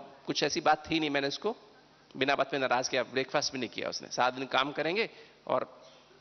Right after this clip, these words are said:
ऐसे चले गए। फिर उसके लिए सोचती है कि सारा दिन उसको वाइब्रेशन देती रहती है, पॉजिटिव वाइब्रेशन देती है।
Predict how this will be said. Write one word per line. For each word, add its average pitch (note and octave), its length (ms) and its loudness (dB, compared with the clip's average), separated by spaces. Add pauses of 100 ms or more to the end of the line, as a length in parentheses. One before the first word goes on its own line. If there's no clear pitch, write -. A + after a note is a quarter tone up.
(540)
ऐसे B2 160 0
चले G#2 240 0
गए। F2+ 140 -8 (880)
फिर C#3 100 2
उसके - 200 -2
लिए C#3+ 120 0
सोचती C#3 320 -2
है C3+ 40 -2
कि C3 120 -2
सारा B2+ 200 2
दिन B2 240 -6 (140)
उसको - 280 -2
वाइब्रेशन A#2+ 480 0
देती A#2+ 200 -2
रहती A#2 160 -4
है, A2+ 60 -8
पॉजिटिव A2+ 420 -2
वाइब्रेशन G#2 380 -4
देती A2 320 -6
है। G#2+ 140 -4